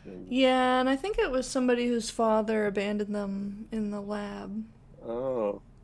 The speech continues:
Speaker 2: That's what I could gather from, just from
Speaker 1: Yeah.
Speaker 2: that experience. I felt like
Speaker 1: Yeah.
Speaker 2: part of their life flashed before my eyes as they came out.
Speaker 1: Yeah, and,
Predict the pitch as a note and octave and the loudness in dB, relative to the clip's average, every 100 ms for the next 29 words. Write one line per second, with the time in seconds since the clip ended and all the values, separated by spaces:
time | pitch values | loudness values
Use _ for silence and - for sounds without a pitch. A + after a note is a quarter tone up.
0 | - - C4+ E4 D4+ B3+ B3 G3+ G3 G3+ | -8 -4 -2 4 4 4 0 -2 -2 -2
1 | G3+ G3+ F#3+ G3 - F#3+ G3 G3+ G3+ A3+ | -2 -4 -6 -8 -10 -8 -6 -8 -6 -8
2 | - A3 G3+ G3 F#3+ - - G3 G3 G#3+ | -4 -4 -2 -4 -8 -8 -8 -6 -6 -8
3 | A3 G#3+ A#3 E4 G#4 E4+ - C4+ C4 B3 | -2 -2 4 4 4 2 2 2 2 2
4 | A3+ G#3 G3+ G#3 G#3+ - G#3 G#3 G#3 - | 2 2 0 -2 -4 -8 -4 -4 -6 -12
5 | G#3 A3+ A3 G#3 G3 G3+ G3+ G#3 A3 G#3+ | -10 -4 -2 -2 -4 -6 -6 -8 -10 -10
6 | - G#3+ A3 A3+ G#3+ A3 A3+ C#4 - - | -10 -10 -8 -8 -6 -6 -10 -12 -16 -10
7 | - G2 F#2 - D#3 C#3 | -6 -6 -6 -2 2 2